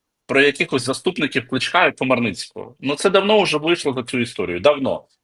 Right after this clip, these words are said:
В принципі, ще на самому поца-, початку дев'ятнадцятого-двадцятого років, коли Тищенко возив,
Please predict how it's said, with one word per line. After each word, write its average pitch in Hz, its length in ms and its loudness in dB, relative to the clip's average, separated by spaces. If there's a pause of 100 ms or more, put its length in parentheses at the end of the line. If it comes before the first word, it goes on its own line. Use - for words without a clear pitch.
В - 20 -20
принципі, - 400 0
ще 170 160 2
на 160 80 0
самому 151 340 2
поца-, 135 380 2
початку 180 380 2
дев'ятнадцятого-двадцятого 120 880 0
років, 98 280 -6 (600)
коли 160 540 4
Тищенко 143 520 0
возив, 127 360 0